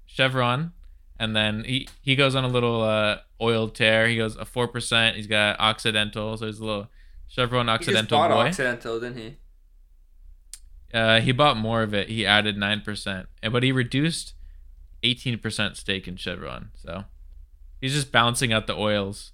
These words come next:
Speaker 1: like, like he balanced out the banks. And then it, it,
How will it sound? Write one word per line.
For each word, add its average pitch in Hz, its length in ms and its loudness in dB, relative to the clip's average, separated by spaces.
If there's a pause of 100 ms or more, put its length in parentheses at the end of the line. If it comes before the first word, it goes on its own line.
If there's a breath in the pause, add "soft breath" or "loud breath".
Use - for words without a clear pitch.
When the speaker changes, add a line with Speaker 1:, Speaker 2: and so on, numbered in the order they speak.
Speaker 1:
like, 98 380 -6 (1000)
like 104 140 -10
he 107 80 -2
balanced 101 400 -4
out 98 140 -4
the 92 80 -12
banks. - 480 -10 (2250)
And 113 100 -4
then 113 200 2
it, 113 200 -2
it, 123 160 -2